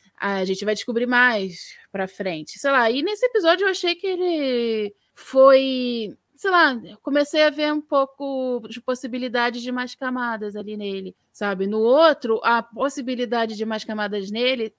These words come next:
pra mim, tava na questão do ator ser muito,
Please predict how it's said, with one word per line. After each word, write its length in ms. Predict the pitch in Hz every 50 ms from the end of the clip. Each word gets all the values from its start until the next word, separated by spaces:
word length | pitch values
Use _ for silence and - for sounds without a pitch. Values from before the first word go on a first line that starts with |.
| _
pra 160 | - 247 240 240
mim, 280 | 240 247 269 294 294 -
tava 380 | _ 277 262 269 262 269 277 285
na 960 | 277 277 285 277 277 269 269 262 262 254 254 247 247 240 233 233 226 226 226 226
questão 280 | - 262 247 277 277 269 247 240 247 240 -
do 180 | - 277 269
ator 380 | 285 269 269 - _ 285 302 320
ser 180 | - - 311 262
muito, 340 | 247 233 226 - - 233